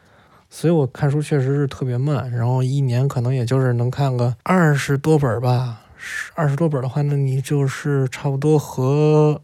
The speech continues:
十二个月，十二个月二十多本儿的话，你就是一个月看两本儿书呗。看到二十四本儿差不多，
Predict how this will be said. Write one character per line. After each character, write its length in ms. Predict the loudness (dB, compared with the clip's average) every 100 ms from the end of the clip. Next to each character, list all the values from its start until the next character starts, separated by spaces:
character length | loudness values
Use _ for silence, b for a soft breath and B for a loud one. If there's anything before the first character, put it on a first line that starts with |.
| _
十 240 | -16 -6 0
二 120 | 2
个 120 | 4
月， 360 | 2 0 -2 -6 -14
十 240 | -18 -8
二 160 | -4 0
个 100 | 0
月 160 | 0 -2
二 220 | 0 0
十 60 |
多 160 | 0 -2
本 100 | -2
儿 40 |
的 100 | -4
话， 180 | -2 0
你 240 | 2 0 0
就 80 |
是 160 | 0 2
一 120 | 2
个 80 | 2
月 140 | 2
看 220 | 0 -2 -2
两 120 | 0
本 120 | 0
儿 20 |
书 180 | -2 -2
呗。 220 | -2 -4 -10 b b b b b b b _
看 300 | -6 -2 0
到 140 | 0 -2
二 180 | 0 0
十 100 | -2
四 200 | -4 -6
本 140 | -6
儿 80 | -8
差 160 | -6
不 80 | -4
多， 260 | -4 -8